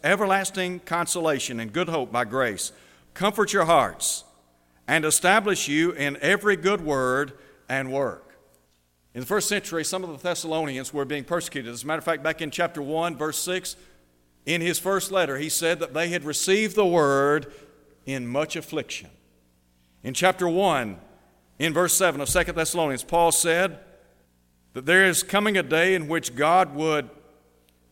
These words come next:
give them rest. Listen to him. Listen to what he says. "And to you who are troubled, rest with us when the Lord Jesus is revealed from heaven with his mighty angels, taking in flaming fire, taking vengeance on those who do not know God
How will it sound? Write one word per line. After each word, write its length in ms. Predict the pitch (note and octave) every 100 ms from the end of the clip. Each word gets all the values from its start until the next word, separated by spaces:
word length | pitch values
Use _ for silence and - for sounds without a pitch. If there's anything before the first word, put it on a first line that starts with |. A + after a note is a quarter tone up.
| G2
give 320 | D#3 G3+ D3
them 260 | F#3+ F#3
rest. 540 | E3+ F#3 C#3+ F#2+ - -
Listen 260 | A#2 F#3+ G3+
to 140 | F3
him. 200 | E3 B2
Listen 220 | G#2+ F#3 G3
to 60 |
what 140 | F#3+ F#3
he 60 |
says. 600 | D#3 F#3+ D3 G2+ E2+ - - _ _ _ _ _ _ _ _ -
"And 220 | D#3+ E3
to 80 | D#3
you 280 | E3 G#3 A#3
who 140 | A3+
are 120 | G#3+
troubled, 460 | F3 - G3+ D3 C#3
rest 420 | C#3 E3+ A#3+ G#3+ G3
with 160 | E3
us 240 | F3 C#3+ -
when 120 | D3+
the 60 |
Lord 220 | D3 F3 D#3+
Jesus 420 | F#3 E3 D#3 C3
is 160 | D3
revealed 360 | C#3+ B2+ E3+ E3+
from 160 | D#3+ C#3+
heaven 320 | D#3+ A#2 G2 - _ _ _
with 140 | - F#3
his 140 | F3
mighty 380 | D#3 F3 G3+ G3+
angels, 500 | F#3 E3+ C3 A#2+ G2+
taking 420 | F#3 F3+ F3 C#3 - _ - _ _ _ -
in 100 | C3+
flaming 340 | F#3+ G3+ G3
fire, 260 | - E3+ C#3+
taking 360 | F#3+ F#3+ F3+
vengeance 400 | C#3 F#3+ D3 B2+
on 140 | E3 C3+
those 400 | D3 F3 F3+ - - -
who 80 | D#3+
do 120 | D3
not 240 | D3 G3
know 140 | G3+ E3
God 420 | C3 C3 B2+